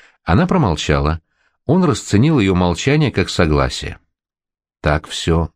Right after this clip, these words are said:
началось. После этого они встречались уже несколько лет, но о степени их отношений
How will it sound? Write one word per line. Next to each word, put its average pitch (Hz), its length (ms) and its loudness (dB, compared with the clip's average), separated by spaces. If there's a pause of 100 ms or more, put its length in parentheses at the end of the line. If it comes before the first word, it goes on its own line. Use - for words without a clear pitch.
(180)
началось. 85 560 -2 (1300)
После 190 320 2
этого 196 320 2
они 196 220 2
встречались 175 580 0
уже 147 240 2
несколько 160 520 0
лет, 95 360 2
но 95 160 4
о 101 80 2
степени 143 560 0
их - 260 -2
отношений 147 880 0